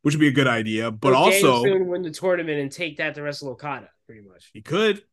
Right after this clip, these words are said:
Speaker 1: It's, that's something. But
Speaker 2: Wait, who's
Speaker 1: also,
Speaker 2: the world champion in New Japan right now? Is it, is it Okada?
Speaker 1: No, it's Sonata.
Speaker 2: Oh.
Speaker 1: Yeah.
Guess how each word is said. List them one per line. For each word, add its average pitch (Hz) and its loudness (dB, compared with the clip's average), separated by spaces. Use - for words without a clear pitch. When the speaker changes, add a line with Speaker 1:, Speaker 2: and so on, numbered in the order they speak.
Speaker 1:
It's, 110 -10
that's 107 -10
something. 175 -2
But 156 2
Speaker 2:
Wait, 170 8
who's 214 6
Speaker 1:
also, 214 2
Speaker 2:
the 262 2
world 254 4
champion 226 -6
in 202 -2
New 208 0
Japan 156 -6
right 110 -14
now? 107 -20
Is 117 -16
it, 143 -12
is 156 -6
it 160 -4
Okada? 160 -6
Speaker 1:
No, 127 -4
it's 110 -12
Sonata. 120 -10
Speaker 2:
Oh. 143 -8
Speaker 1:
Yeah. 101 -14